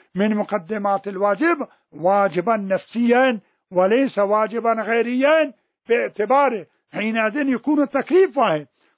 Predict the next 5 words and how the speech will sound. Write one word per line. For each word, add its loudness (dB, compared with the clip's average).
والتكليف -2
موجه 0
إلى 2
ذي 2
المقدمة، -4